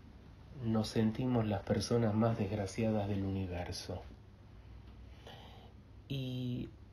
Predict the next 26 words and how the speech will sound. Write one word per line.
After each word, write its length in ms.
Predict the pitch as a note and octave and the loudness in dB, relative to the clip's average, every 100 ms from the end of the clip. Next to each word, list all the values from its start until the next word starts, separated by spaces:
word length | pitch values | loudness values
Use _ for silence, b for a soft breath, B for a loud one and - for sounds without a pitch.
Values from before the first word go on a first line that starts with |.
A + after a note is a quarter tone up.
| - - - - - - - | -18 -18 -18 -18 -18 -18 -2
ese 280 | C#3+ C#3+ C#3 | 0 4 6
desequilibrio 1000 | A#2+ A2 A2 A2 A2+ B2+ G2+ G2 G2 A2+ - - - - - - | 6 6 4 6 6 6 4 4 2 0 -6 -18 -18 -20 -12 -2
emocional, 840 | G#2+ G2 F#2+ - G2 A#2 A#2 G#2+ | 0 2 0 0 6 8 8 6
ese 200 | G2 G2+ | 2 -2
desequilibrio 540 | - G2 G#2+ A2 G#2+ | -2 -2 0 4 4
energético 760 | G2+ G2+ G#2+ C3+ A#2+ G#2+ G2+ G2 | 4 0 2 0 2 0 0 2
que 160 | G#2 | 0
nos 220 | G2+ G2+ | 2 0
provoca 720 | - - G#2+ B2+ A#2 - F#2 - | 0 0 2 2 2 0 -4 -4
que 200 | - A#2 | 2 6
alguien 400 | B2+ B2 A2 G2 | 8 6 4 2
al 160 | F#2+ F#2 | 0 0
cual 240 | A2+ A2+ | 4 4
amamos, 500 | G2+ G2+ G2 F#2+ F#2 | 4 2 0 -2 -4
que 140 | - G2 | -4 -2
no 180 | A2 C3+ | 0 2
nos 280 | A2 A2 | 2 2
ame, 380 | F#2+ F2+ F#2 G2+ - - B B B B B B B B B B - | 0 0 -2 -4 -8 -16 B B B B B B B B B B 0
nos 460 | A2 A2+ A#2+ - | 4 6 6 4
impide 720 | A#2 A2 A2 D3 C#3+ C3+ B2 | 4 4 4 2 2 2 2
ver 300 | G#2+ A#2+ B2 | 4 4 4
con 220 | - G#2 F#2+ | 4 2 2
claridad 600 | G2 G2 G2+ A2+ G#2 - | 2 2 4 4 2 2
que 140 | C#3 | 2
muchas 420 | D#3 F3 D#3 B2+ | 4 4 4 4
veces 640 | B2 G#2+ - G#2 G2 - | 4 2 0 -4 -4 -8